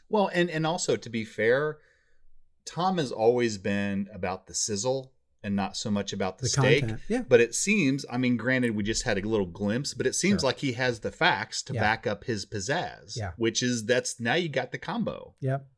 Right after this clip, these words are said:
Speaker 2: And he had personalized everything. It's kinda like he knew his audience. So, no,
Speaker 1: Right.
Speaker 2: terrific job by Tom. Weird to say that, isn't it?
Speaker 1: I know.
Speaker 2: It really is,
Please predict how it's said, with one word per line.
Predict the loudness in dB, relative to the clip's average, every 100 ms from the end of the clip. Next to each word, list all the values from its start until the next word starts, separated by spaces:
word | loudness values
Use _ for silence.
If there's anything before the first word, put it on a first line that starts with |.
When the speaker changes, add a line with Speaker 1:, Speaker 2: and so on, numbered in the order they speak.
| _ -4
Speaker 2:
And | 0
he | 2 0
had | -2 -6 0
personalized | 0 0 0 2 2 2 0
everything. | 0 0 2 2 2 2
It's | 0 -2
kinda | -2 -2
like | 0
he |
knew | 2 4
his | 4
audience. | 2 0 -2 -6 -8
So, | -10 -8 -6
no, | -4
Speaker 1:
Right. | -4 -8 _ -20 -16
Speaker 2:
terrific | -8 -6 -6
job | -4 -4
by | -4
Tom. | -6 -6 -6 -8 -12 _ -20 -20 _ _ _ _ _
Weird | 0 2 2
to |
say | 4 4
that, | 4 2
isn't | -2 -2 -4
it? |
Speaker 1:
I | -2
know. | 2 2 2 0
Speaker 2:
It | -2
really | -2 0 0
is, | 0 -6